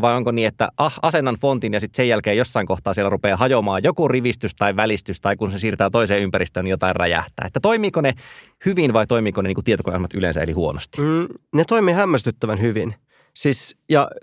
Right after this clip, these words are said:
Speaker 2: mulla on kans fontteja siis, jotka ovat jotain niinku kaksituhattaluvun alkupuolelta tai varhaisempia, ne
Speaker 1: Vintage-fontteja.
Speaker 2: toimii edelleen. Vintage-fontteja. Et se on hämmästyttävä asia, että ne, ne on niinku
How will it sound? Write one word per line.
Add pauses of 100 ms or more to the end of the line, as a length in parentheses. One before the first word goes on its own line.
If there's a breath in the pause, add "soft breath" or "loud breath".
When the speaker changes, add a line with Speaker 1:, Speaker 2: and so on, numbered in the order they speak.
(160)
Speaker 2:
mulla
on
kans
fontteja
siis,
jotka
ovat (400)
jotain (260)
niinku (400)
kaksituhattaluvun
alkupuolelta
tai
varhaisempia,
ne
Speaker 1:
Vintage-fontteja.
Speaker 2:
toimii
edelleen.
Vintage-fontteja. (600 loud breath)
Et
se
on
hämmästyttävä
asia,
että
ne,
ne
on
niinku